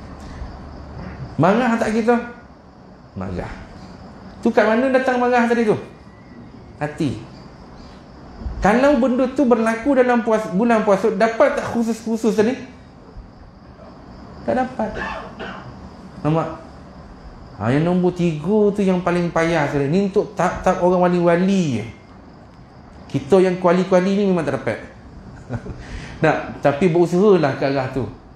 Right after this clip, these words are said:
Nak? Ha, berusaha ke arah tu tadi. Nak, ha, yang tu kita minta kepada Allah Ta'ala, eh, dengan asbab yang nombor dua khusus tadi, dengan cara kita jaga diri kita tadi. Baik,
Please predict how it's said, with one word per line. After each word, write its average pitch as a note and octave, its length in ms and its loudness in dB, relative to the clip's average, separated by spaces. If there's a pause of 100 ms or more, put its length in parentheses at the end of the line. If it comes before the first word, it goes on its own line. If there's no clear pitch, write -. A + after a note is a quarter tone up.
(200)
Nak? E3+ 200 -2 (520)
Ha, G#2 320 -4
berusaha B2+ 400 0
ke B2+ 80 -4
arah A#2 320 0
tu A2 160 -2
tadi. G#2 400 -4 (300)
Nak, B2 160 -2 (160)
ha, G#2+ 160 0
yang B2 240 0
tu B2+ 160 -2
kita A#2 240 -4
minta G#2+ 480 -2
kepada G#2 320 -4
Allah G#2 240 0
Ta'ala, G2+ 420 -2 (460)
eh, C#3 400 -2
dengan G#2 240 -2
asbab G#2+ 480 -2
yang G#2+ 160 0
nombor A2 240 0
dua A2 320 2
khusus A#2+ 400 -2
tadi, B2+ 480 -2
dengan A#2+ 320 0
cara B2+ 480 0
kita B2+ 240 -2
jaga A#2+ 560 0 (480)
diri B2 480 2
kita A2+ 320 -4
tadi. G2 240 -4 (400)
Baik, G#2 160 -2